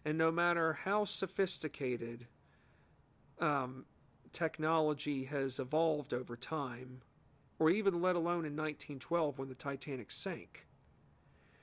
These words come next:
as James Cameron, who directed that blockbuster movie in nineteen ninety-seven, he said the following.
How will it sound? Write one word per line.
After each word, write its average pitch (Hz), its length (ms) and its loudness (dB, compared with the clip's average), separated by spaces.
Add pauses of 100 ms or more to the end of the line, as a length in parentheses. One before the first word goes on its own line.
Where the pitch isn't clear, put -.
(560)
as 135 140 -4
James 190 340 2
Cameron, 165 600 -2
who 143 180 -2
directed 143 500 0
that 131 240 -4
blockbuster 151 720 0
movie 135 360 -2
in 131 80 -8
nineteen 135 440 -6
ninety-seven, 127 840 -4
he - 100 -6
said 196 260 0
the 196 60 -8
following. 113 640 -2